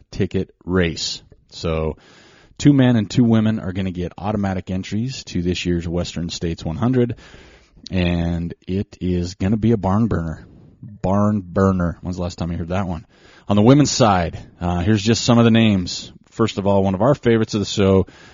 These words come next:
Darcy. She's a stud. She's awesome. Amanda Basham, Megan Laws, who's coming off a good Rucky, Ruckachuk fifty K, um, and a few other ladies.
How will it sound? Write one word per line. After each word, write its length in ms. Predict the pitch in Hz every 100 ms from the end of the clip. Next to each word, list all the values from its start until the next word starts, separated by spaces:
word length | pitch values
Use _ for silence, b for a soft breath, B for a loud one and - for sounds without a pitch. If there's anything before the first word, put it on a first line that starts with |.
| B
Darcy. 460 | - 90 87 90 85 - _ _ _ _ _ _ _ _ _ _ -
She's 180 | 87 85
a 40 |
stud. 360 | - - 76 - - _
She's 220 | - 85
awesome. 380 | 64 64 - - _ _ - B B B
Amanda 280 | 92 113 107
Basham, 500 | 110 110 - 107 104 - _ _ _ _ _ _ _ _ -
Megan 340 | 98 101 92
Laws, 600 | 87 92 95 120 139 - -
who's 120 | 95
coming 240 | - 95
off 220 | 92 87
a 100 | 87
good 200 | 85 87
Rucky, 320 | 90 87 - - _ _ _ - - B B
Ruckachuk 560 | - 90 - 87 87 -
fifty 280 | - - 85
K, 320 | 87 87 110 _ b b b b b b b b -
um, 380 | 196 185 185 170
and 180 | 127
a 40 | 117
few 180 | 123 117
other 100 | 113
ladies. 640 | 110 110 110 - - -